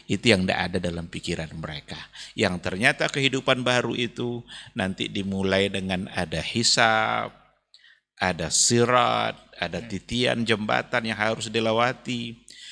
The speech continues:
Speaker 1: yang akan berujung nanti ada surga, ada neraka. Mau milih yang mana? Mau milih surga atau mau, atau mau, mau milih neraka? Kalau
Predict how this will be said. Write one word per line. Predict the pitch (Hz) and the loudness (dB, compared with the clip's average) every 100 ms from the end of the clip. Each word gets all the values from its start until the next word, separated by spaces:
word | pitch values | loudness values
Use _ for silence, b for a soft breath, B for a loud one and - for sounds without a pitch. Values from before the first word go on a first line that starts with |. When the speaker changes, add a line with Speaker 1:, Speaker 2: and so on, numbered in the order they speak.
| B | B
Speaker 1:
yang | 101 90 | 0 2
akan | 92 104 101 | 2 0 2
berujung | 104 104 98 139 131 | 0 0 2 2 2
nanti | 107 143 | 2 4
ada | 95 82 | 2 2
surga, | - 123 123 123 117 123 | 4 6 4 4 4 4
ada | - 90 | 2 -2
neraka. | 87 90 110 135 - 143 127 120 - - _ _ _ _ _ - - | -4 2 4 4 2 4 6 6 0 -10 _ _ _ _ _ -20 -2
Mau | 120 135 | 2 4
milih | 151 151 151 | 4 4 6
yang | 151 160 | 6 4
mana? | 196 277 196 175 | -2 -4 -4 -4
Mau | 139 123 | -2 0
milih | 117 110 | 2 2
surga | 104 113 107 170 - | 2 0 2 2 2
atau | - 233 226 | 0 -4 -4
mau, | 226 220 | -4 -4
atau | 214 208 | -2 -4
mau, | 196 - | -4 -6
mau | - - - - - | -4 -4 -4 -8 -6
milih | 151 147 156 | -4 -2 -2
neraka? | 147 143 143 - - - _ - B B B - | -2 -2 -2 -2 -6 -8 _ -20 B B B 2
Kalau | 139 | 4